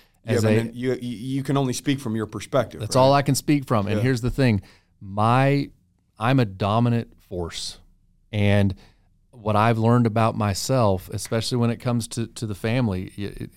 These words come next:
Speaker 2: I'm, I'm not a alpha male to where it's like, "It's gotta be my way."
Speaker 1: Yeah.
Speaker 2: But we don't operate well in that space where Andrew's gotta be the lead,
Speaker 1: Mm.
Speaker 2: right? And, and, and so for me, it didn't work. But i-, here's what I would say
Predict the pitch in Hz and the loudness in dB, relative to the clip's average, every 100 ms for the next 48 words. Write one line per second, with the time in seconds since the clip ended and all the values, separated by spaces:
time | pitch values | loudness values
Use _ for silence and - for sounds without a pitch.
0 | - - 110 113 117 160 107 92 _ _ | -14 -12 -4 0 2 2 0 -2 _ _
1 | _ 110 127 120 110 113 113 101 98 101 | _ -6 -2 0 0 2 0 -2 -4 -4
2 | 85 - - 131 135 104 92 90 85 85 | -6 -12 -2 -2 0 -2 -4 -6 -6 -8
3 | 82 107 110 98 98 95 _ _ 110 - | -10 -6 -4 -4 -8 -16 _ _ -2 -2
4 | - _ _ _ _ _ _ 117 127 139 | -16 _ _ _ _ _ _ -16 -6 -2
5 | 131 117 131 131 113 107 107 107 104 110 | -2 -2 -4 -4 -6 -4 -4 -2 -4 -6
6 | - 120 120 104 98 101 95 95 92 92 | -4 -2 -2 -2 0 0 -2 -2 -2 -2
7 | 92 87 101 107 - - _ _ _ _ | -2 0 0 0 -4 -18 _ _ _ _
8 | 113 98 101 - 101 98 104 107 101 104 | -8 -2 -2 0 0 0 0 0 0 0
9 | - 104 101 - 110 104 - - _ _ | -2 -4 -2 2 4 2 0 -14 _ _
10 | - 113 120 151 180 180 - 131 127 123 | 0 4 6 4 2 -2 -4 -8 -4 -2
11 | 110 101 95 92 - 110 107 104 _ - | 0 0 0 -4 -14 -8 -6 -6 _ -20
12 | - 117 147 131 127 110 95 95 90 - | -8 0 2 2 4 4 2 0 -2 -4
13 | 85 | -4